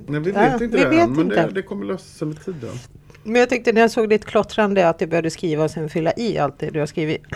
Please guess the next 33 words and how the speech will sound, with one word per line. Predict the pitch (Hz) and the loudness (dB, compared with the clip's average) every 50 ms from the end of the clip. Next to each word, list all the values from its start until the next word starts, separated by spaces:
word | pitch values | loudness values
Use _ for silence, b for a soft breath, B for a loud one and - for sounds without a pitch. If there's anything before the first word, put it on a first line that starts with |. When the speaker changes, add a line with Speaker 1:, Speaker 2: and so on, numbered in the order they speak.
| - - _ _ _ | -18 -18 _ _ _
Speaker 2:
<clears throat> | - - 170 175 170 - - | -10 -8 -8 -8 -8 -10 -6
Hade | - 196 185 180 185 | -4 -4 -2 0 2
du | 175 185 | 2 2
önskat | 185 180 170 - 190 175 - | 2 2 0 -2 -4 -4 -2
dig | - 185 170 160 | -2 -4 -2 -4
en, | 160 165 170 - | -4 -6 -8 -8
en | - 170 175 | -6 -6 -4
målarbok | 175 175 170 160 151 170 175 175 254 262 262 - | -2 -2 -2 0 -2 -2 -2 -4 -4 -6 -4 -4
i | 160 | -4
julklapp | 151 151 151 - - - - | -4 -4 -6 -8 -8 -8 -8
istället? | 156 151 - 156 151 151 135 143 147 147 156 | -10 -10 -8 -6 -6 -6 -6 -6 -6 -8 -6
Speaker 1:
Ja, | - 147 | -6 -2
det | 131 147 170 | 0 2 2
hade | 214 311 440 | 2 2 0
varit | 392 311 - | -2 -2 -2
roligt. | 254 214 165 113 95 95 110 117 - - - - 185 - - - - - - | 0 -2 -2 -2 -4 -4 -6 -6 -6 -10 -18 -20 -20 -20 -20 -20 -20 -12 -6
Men | - 170 170 | -2 0 2
jag | 160 156 | 2 0
fick | - 233 226 - | -2 -6 -4 0
ju | 247 226 | 0 0
en | 208 | 0
sån | 175 - 196 175 | 0 -2 -2 0
rolig, | 190 185 170 160 156 147 139 139 139 135 120 - | 0 0 0 0 0 0 0 0 -2 -2 -2 -4
eh, | 135 139 139 131 131 131 - | -2 -2 0 0 -2 -4 -4
sån | - 160 156 | -6 -6 -4
här, | 156 139 131 127 | -6 -6 -6 -6
ett | 131 - | -8 -8
spel | - - - - 190 226 262 214 151 | -10 -12 -12 -10 -8 -6 -4 -4 -4
utav | 139 151 - 156 139 | -4 -4 -4 -4 -4
dig. | 117 - - 101 b b b b b b b b b | -4 -6 -10 -12 b b b b b b b b b
Sällskapsspel. | - - - 185 156 - 180 120 101 - - - - 165 202 208 151 - - - _ - - - - | -8 -2 -2 -2 -2 -2 -4 -6 -6 -6 -8 -8 -6 -6 -4 -6 -6 -10 -14 -20 _ -20 -14 -10 -10
Speaker 2:
<laughs> | - - - - - 214 - - - | -10 -10 -8 -4 -4 -4 -4 -6 -8
Ja. | - 165 160 170 208 247 | -6 -4 -2 0 0 -2